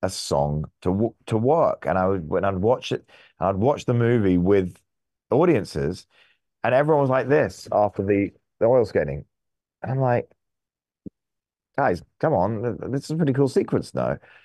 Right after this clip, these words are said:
And then I realized, 'cause we had a needle drop about four minutes earlier and an action sequence, it suddenly became,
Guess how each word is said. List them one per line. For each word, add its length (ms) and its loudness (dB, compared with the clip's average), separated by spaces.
And 180 2
then 80 2
I 80 2
realized, 680 2
'cause 140 0
we 80 2
had 120 2
a 20 -2
needle 280 0
drop 280 2
about 240 2
four 240 0
minutes 280 0
earlier 560 2
and 80 -2
an 80 0
action 320 -4
sequence, 520 -8
it 80 -4
suddenly 280 -2
became, 600 0